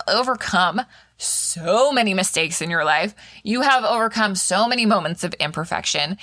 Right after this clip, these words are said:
and you are still showing up and you are still trying your best. And honestly, trying your best is all that anybody, including you, can expect. So hopefully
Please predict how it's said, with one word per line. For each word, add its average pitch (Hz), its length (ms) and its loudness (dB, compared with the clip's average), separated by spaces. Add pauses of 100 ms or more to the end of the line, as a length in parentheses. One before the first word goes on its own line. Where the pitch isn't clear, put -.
(340)
and 247 180 2
you 247 160 -2
are 233 140 2
still 214 260 -2
showing 208 380 2
up 180 340 2
and 208 160 2
you 175 80 0
are 180 60 -2
still 185 220 -2
trying 196 320 -2
your 165 100 0
best. 165 420 0
And 202 200 -2
honestly, 185 520 -2 (400)
trying 196 360 0
your 226 100 2
best 175 600 0 (340)
is 220 240 2
all 196 200 4
that 233 160 0 (320)
anybody, 185 720 0
including 180 460 -2
you, 170 400 -2
can 175 160 -4
expect. - 580 -8 (600)
So 196 460 2 (420)
hopefully 247 800 -2